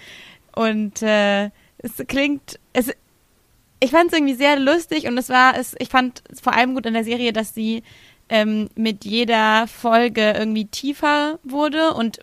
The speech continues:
verschiedene Charaktere nochmal neu beleuchtet wurden und deren Struggle und, ähm, Perspektiven.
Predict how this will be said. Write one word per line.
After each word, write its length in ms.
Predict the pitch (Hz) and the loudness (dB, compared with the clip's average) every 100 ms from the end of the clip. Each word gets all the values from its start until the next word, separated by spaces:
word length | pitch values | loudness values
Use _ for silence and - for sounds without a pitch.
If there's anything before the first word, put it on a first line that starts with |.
| - | -20
verschiedene 480 | - 240 262 277 269 | -6 -6 -4 -4 -4
Charaktere 540 | 247 226 - 247 240 | -4 -6 -4 -2 0
nochmal 260 | 226 220 214 | -2 -2 -4
neu 300 | 214 220 220 | -2 -2 -2
beleuchtet 560 | 208 202 247 - 247 | 0 0 0 -4 -8
wurden 320 | 240 254 262 262 | -4 -4 -2 -6
und 160 | 196 | -4
deren 400 | 202 208 208 208 - - - - | -2 -2 -2 -6 -12 -20 -20 -20
Struggle 760 | - 226 233 262 247 254 262 - | -2 0 2 0 0 0 -2 -4
und, 460 | 214 208 208 - - | -4 -4 -6 -10 -8
ähm, 340 | 202 196 202 | -8 -6 -4
Perspektiven. 840 | 220 208 208 - 285 285 269 277 | -4 -4 -8 -6 -4 -2 -2 -4